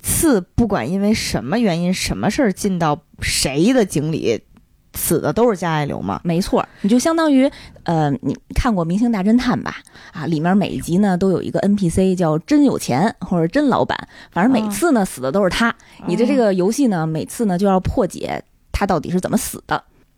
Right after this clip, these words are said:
Speaker 1: 加爱流酱命真惨呀！
Speaker 2: 啊，这工具人N P C。我们这个神探呢，通过解开加爱流的死亡之谜，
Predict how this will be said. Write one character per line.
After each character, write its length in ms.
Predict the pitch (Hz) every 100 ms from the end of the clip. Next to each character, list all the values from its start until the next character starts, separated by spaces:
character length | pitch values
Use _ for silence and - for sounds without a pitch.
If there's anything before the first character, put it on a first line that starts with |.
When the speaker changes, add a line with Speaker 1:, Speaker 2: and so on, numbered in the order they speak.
| _ _
Speaker 1:
加 180 | - 240
爱 100 | 214
流 200 | 196 208
酱 280 | 220 208
命 240 | 190 202 185
真 180 | 196 196
惨 140 | _ _ _ _ - _ _
呀！ 60 | -
Speaker 2:
啊， 320 | 196 139 185 _ _ -
这 120 | -
工 180 | 190 240
具 100 | 226
人 180 | 165 143
N 120 | 147
P 100 | 165
C。 260 | 131 254 - - _ - _ _ _ -
我 80 | -
们 80 | 202
这 80 | 339
个 40 |
神 220 | 302 156
探 180 | 226 302
呢， 120 | 190
通 180 | 151 285
过 100 | 311 214
解 280 | - 165
开 220 | - - 233
加 220 | - 311
爱 100 | 214
流 140 | -
的 80 | 226
死 200 | 262 -
亡 180 | - 170
之 140 | 190 294
谜， 280 | 180 220